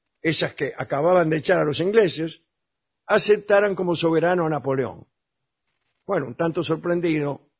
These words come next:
Sassenet no tuvo más remedio que obedecer, pero le pidió permiso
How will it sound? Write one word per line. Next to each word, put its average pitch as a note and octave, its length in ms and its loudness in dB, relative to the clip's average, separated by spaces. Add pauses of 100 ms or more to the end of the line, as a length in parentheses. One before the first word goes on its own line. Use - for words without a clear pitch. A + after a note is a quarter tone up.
(320)
Sassenet D#3 880 -2 (720)
no F#3 140 0
tuvo G#3 200 4
más F#3+ 140 4
remedio F3 320 4
que D#3 60 0
obedecer, D#3+ 580 4
pero C3+ 220 -4
le C#3 140 -2
pidió F3+ 280 2
permiso E3 800 -2